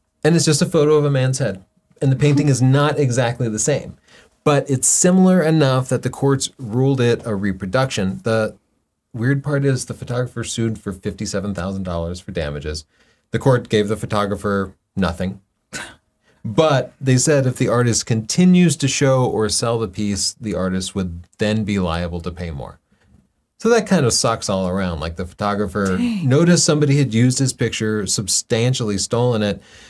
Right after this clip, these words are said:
Speaker 1: The artist just said, "Hey, I didn't exactly copy it. This is fair use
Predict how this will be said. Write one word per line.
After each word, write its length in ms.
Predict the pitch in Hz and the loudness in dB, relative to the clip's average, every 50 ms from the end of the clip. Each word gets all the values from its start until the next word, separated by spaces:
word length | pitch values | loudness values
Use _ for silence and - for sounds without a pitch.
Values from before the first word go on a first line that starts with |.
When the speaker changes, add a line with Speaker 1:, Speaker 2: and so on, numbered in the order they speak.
| - _ - | -16 _ 0
Speaker 1:
The 100 | 113 120 | 2 4
artist 320 | 127 131 127 117 107 - | 4 4 4 2 0 0
just 180 | - 113 - - | -2 -2 0 0
said, 220 | - 107 107 98 | 0 0 0 -2
"Hey, 260 | 98 98 135 127 110 | -2 -2 -2 -2 -2
I 60 | 104 107 | -2 0
didn't 320 | 127 123 110 92 - 92 | 0 0 -2 -2 -4 -6
exactly 880 | 90 87 92 95 104 110 107 113 113 127 131 135 139 135 131 - 127 113 | -6 -6 -6 -4 -6 -4 -4 -4 -4 -2 0 0 0 0 0 -2 -4 -6
copy 460 | 92 - 117 98 95 95 92 101 101 | -6 -6 -4 -4 -4 -4 -2 -4 -4
it. 100 | 92 82 | -4 -2
This 180 | 107 120 - - | -4 -4 -4 -4
is 140 | 101 92 - | -6 -8 -6
fair 320 | - - 143 131 123 117 | -2 0 0 2 2 2
use 560 | 113 127 160 151 131 113 113 113 - - - | 2 4 4 4 4 4 2 0 -2 -4 -6